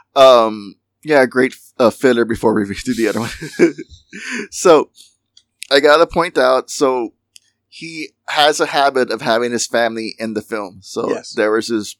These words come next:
Speaker 1: his, uh, his older brother played his dad, and his younger brother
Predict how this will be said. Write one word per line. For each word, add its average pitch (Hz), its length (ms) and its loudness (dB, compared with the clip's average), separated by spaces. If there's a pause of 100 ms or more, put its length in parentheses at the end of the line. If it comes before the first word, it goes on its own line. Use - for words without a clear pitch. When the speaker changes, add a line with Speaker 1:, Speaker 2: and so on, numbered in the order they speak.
(260)
Speaker 1:
his, 117 220 -2 (260)
uh, 113 300 -4
his 107 220 -12
older 151 260 0
brother 147 480 2
played 120 320 -2
his 123 160 -6
dad, 107 420 -2 (460)
and 120 140 -2
his 113 180 -4
younger 139 300 -2
brother 113 440 -2